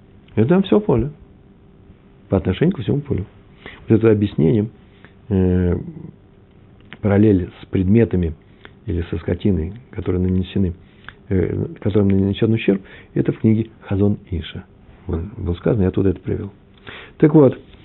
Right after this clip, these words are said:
э, Раф Матна объяснил, что именно того, что написано «Биэр без, без де ахер», мы видим, что нужно оценивать таким образом. Вот откуда всё это учится. Гемара с этим не согласна. Моментально она возражает.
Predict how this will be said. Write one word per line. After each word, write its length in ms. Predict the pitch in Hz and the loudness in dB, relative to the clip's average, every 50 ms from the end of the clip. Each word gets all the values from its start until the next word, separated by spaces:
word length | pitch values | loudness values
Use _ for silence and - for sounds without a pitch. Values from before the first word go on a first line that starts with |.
| - - - - - - | -20 -20 -20 -20 -6 2
э, 480 | - 113 110 107 104 107 104 101 104 110 | 4 6 6 6 6 6 6 6 6 6
Раф 220 | 117 127 110 - - | 6 4 2 2 2
Матна 300 | 127 117 107 90 101 101 | 2 2 4 2 2 2
объяснил, 400 | 95 90 90 - 143 165 190 190 - - - - - | 2 0 0 0 2 2 2 0 -4 -10 -20 -20 -20
что 160 | - - 113 | 0 2 4
именно 140 | 107 101 92 | 4 4 4
того, 220 | 110 113 117 110 | 4 4 4 4
что 140 | - - 104 | 2 0 0
написано 440 | 98 98 101 101 - 98 - 101 92 | 2 2 0 0 -4 -6 -4 -4 2
«Биэр 340 | 92 104 117 127 120 104 | 4 6 6 6 6 4
без, 140 | 90 90 87 87 - | 2 0 -6 -8 -8
без 260 | - 92 95 92 95 | -6 -4 -4 -2 2
де 160 | 104 107 95 | 2 4 4
ахер», 300 | 90 98 - - 180 165 | 2 0 0 0 2 4
мы 120 | 127 107 101 | 4 4 4
видим, 240 | 110 131 135 120 | 4 4 2 0
что 160 | - - - 117 | -4 -2 -2 -2
нужно 180 | 110 107 107 | 0 0 -2
оценивать 340 | 98 - - 120 123 120 113 | -2 0 0 0 0 0 0
таким 240 | - 101 - 117 123 | -2 -2 0 0 0
образом. 220 | 117 104 92 90 | 0 0 0 2
Вот 220 | 120 160 175 175 - - - - - - - | 2 2 0 0 -8 -20 -20 -20 -20 -12 -10
откуда 220 | - 101 117 113 | -6 -4 -4 -2
всё 100 | 107 110 | -2 -2
это 140 | - - 101 | -2 0 -2
учится. 320 | 95 90 - - - 82 - - - - - - - - | -2 -2 -4 -8 -12 -12 -12 -14 -20 -20 -20 -20 -12 -2
Гемара 340 | 107 104 113 113 110 101 92 | 2 4 4 4 4 2 2
с 80 | 82 101 | 0 -2
этим 180 | 95 95 101 | -2 0 0
не 100 | 104 104 | 0 0
согласна. 520 | - - 131 127 113 82 76 - - - - - - - - - - - - - - | 0 0 2 2 0 0 -2 -6 -14 -20 -20 -20 -20 -20 -20 -20 -20 -20 -20 -16 -4
Моментально 440 | - 104 104 107 101 - 135 131 123 | 0 2 2 4 4 4 4 4 6
она 140 | 117 120 117 | 4 4 4
возражает. 480 | 110 113 117 120 113 110 107 87 85 | 4 4 4 4 4 4 2 0 0